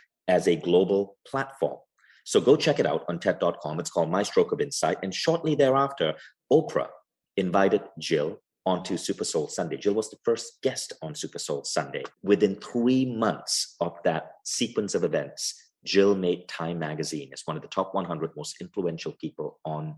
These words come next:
the planet. Now, Jill has written two books, uh, My Stroke of Insight, which came out in two thousand eight, and then Whole Brain Living, which is what we're going to be talking about today. And I'm so excited about the ideas in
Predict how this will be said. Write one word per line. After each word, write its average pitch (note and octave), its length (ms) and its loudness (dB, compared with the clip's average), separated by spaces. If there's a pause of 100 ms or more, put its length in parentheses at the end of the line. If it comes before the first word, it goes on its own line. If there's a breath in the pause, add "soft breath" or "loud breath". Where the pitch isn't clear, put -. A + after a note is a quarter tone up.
(120)
the - 80 -20 (180)
planet. D#2+ 320 -2 (340 loud breath)
Now, E2+ 120 2
Jill G2+ 220 6
has G2 180 -2
written F2 260 2 (260)
two G#2+ 340 0 (180)
books, - 360 2 (380 soft breath)
uh, E2 80 2
My D#2+ 160 0
Stroke F#2 300 4
of E2 100 2
Insight, A#2 460 0
which - 160 -6
came D#2+ 160 -2
out D#2 100 0
in D#2 100 -6
two F2 160 -2
thousand D#2 460 -2
eight, C#3 300 4 (280 soft breath)
and G2 160 0
then B2 280 2 (140)
Whole C#3+ 280 8
Brain C3 380 4
Living, C3 260 2 (320)
which - 160 -6
is - 160 -6
what F#2+ 340 0
we're G2 140 2
going F2+ 300 0
to F2 80 -4
be E2+ 140 -6
talking A2 360 -4
about C#2 300 -10
today. C#2+ 300 -6 (420 soft breath)
And F2 100 -12
I'm F#2 200 -6
so G#2 440 6
excited G2+ 480 4
about D#2 320 -2
the E2 160 0
ideas D#2+ 500 2
in D#2 80 -12